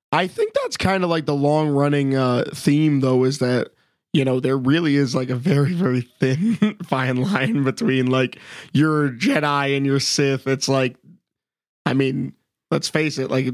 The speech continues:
the, the fine example, Anakin Skywalker being, like, the big bad, the biggest bad. <laughs> Um,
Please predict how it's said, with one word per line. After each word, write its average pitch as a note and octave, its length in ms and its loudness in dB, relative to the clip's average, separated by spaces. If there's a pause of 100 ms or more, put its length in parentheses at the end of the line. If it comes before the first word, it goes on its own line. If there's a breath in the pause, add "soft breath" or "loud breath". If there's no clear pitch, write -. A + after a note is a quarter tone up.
the, C3+ 260 0
the C3 140 -4
fine C#3 260 -4
example, C3 460 -2
Anakin C3 420 -2
Skywalker B2 920 -2 (100)
being, B2+ 260 0
like, B2 260 -2
the C#3+ 200 0
big D#3+ 400 -4
bad, B2+ 460 -2
the C3+ 80 0
biggest C#3+ 480 -6
bad. B2 320 -4
<laughs> F#3+ 800 -4
Um, C#3+ 600 -2